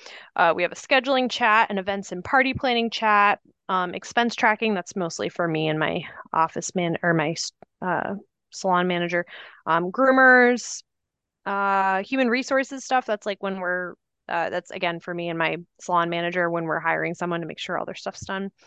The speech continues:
Um, leaders chat, uh, maintenance and repair, a payroll chat to talk about payroll numbers. Um, oh, uh,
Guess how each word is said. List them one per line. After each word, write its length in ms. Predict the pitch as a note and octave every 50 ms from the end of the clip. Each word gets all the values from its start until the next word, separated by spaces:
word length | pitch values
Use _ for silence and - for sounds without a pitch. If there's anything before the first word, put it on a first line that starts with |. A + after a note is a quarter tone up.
| _ _ _ _ _ _ _ _ _ _ _
Um, 500 | - F#3+ F#3 F3+ F3 F3 F3 F3+ F3 F3+ - _ _ _ _ _ _ _ _ _ _ _ _ _ _ _ _
leaders 440 | A#3 A3+ A#3+ B3 B3 B3 A#3+ - -
chat, 520 | - B3+ A#3 A#3 A#3 A#3 A3+ A3+ A3 - - _ _ _ _ _ _ _ _ -
uh, 640 | F#3+ F#3 F3+ F3+ F3+ F3+ F3+ F3+ F3+ F3+ F3+ F3+ F3+
maintenance 360 | F3+ F3+ G3 F#3+ G3 G3+ G3
and 80 | - F#3
repair, 460 | F#3 F#3+ - F#3+ F3 E3+ F3 F3 E3+ -
a 80 | -
payroll 400 | - - - A#3 G#3+ G3+ G#3 G#3 G#3
chat 380 | - B3+ A3+ G#3+ G#3+ - - -
to 300 | - - G#3+ G3 F3+ F3+
talk 180 | - G#3 F#3 -
about 180 | F3 D#3+ -
payroll 280 | - G#3 G3+ G3 G3 G3
numbers. 680 | F#3 F#3+ F#3+ F#3+ F#3+ F#3 F#3 F#3 F#3 - - - - - _ _ _ - - - _ _ _ _ _
Um, 800 | - E3+ E3 E3 D#3+ D#3+ D#3+ D#3+ D#3+ D#3+ D#3+ D#3 D#3+ E3+ - F3+ - _ _ _ _ _ _ _ _ _ _ _ _ _ _ _ _ _ _ _ - -
oh, 100 | A#3 A3
uh, 360 | G3 - F#3+ F#3+ F3+ F3 F3